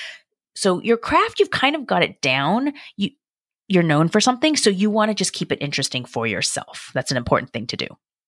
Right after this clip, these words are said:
Um, pricing. Here's where, look, you can s-, charge a premium because you're really known for something and you've developed that reputation for yourself and you have that expertise. So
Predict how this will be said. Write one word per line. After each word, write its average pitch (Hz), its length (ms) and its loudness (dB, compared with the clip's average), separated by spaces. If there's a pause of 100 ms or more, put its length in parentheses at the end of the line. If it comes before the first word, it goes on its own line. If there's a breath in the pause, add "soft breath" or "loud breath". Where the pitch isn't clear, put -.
(580)
Um, 175 300 0 (160)
pricing. - 480 0 (1040 loud breath)
Here's 381 440 2
where, 349 480 4 (760)
look, 208 280 2
you 214 160 2
can 466 160 -4
s-, - 220 -2
charge - 320 2
a - 40 -2
premium 147 720 0 (540)
because 156 340 0
you're 139 120 -2
really 151 500 2
known 139 480 -2
for - 160 2
something 233 440 2
and 180 100 4
you've 139 120 0
developed 135 440 2
that 147 120 2
reputation 127 600 -4
for 165 100 -4
yourself 185 560 -2 (260 loud breath)
and 226 120 2
you 220 80 4
have 196 240 2
that 220 120 4
expertise. - 640 -2 (300 loud breath)
So 208 320 4